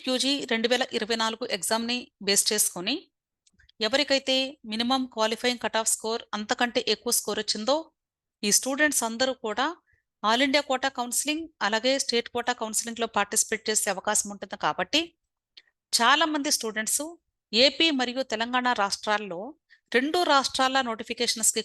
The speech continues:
కూడా అప్లై చేసుకుంటూ ఉంటారు. ఎందుకంటే ఏపీలో చాలా తక్కువ కాలేజెస్ ఉన్నాయి, కట్ ఆఫ్ చాలా ఎక్కువగా ఉంటుంది,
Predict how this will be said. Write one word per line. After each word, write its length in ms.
కూడా 180
అప్లై 260
చేసుకుంటూ 460
ఉంటారు. 300
ఎందుకంటే 520
ఏపీలో 500
చాలా 260
తక్కువ 300
కాలేజెస్ 460
ఉన్నాయి, 340
కట్ 220
ఆఫ్ 120
చాలా 260
ఎక్కువగా 420
ఉంటుంది, 300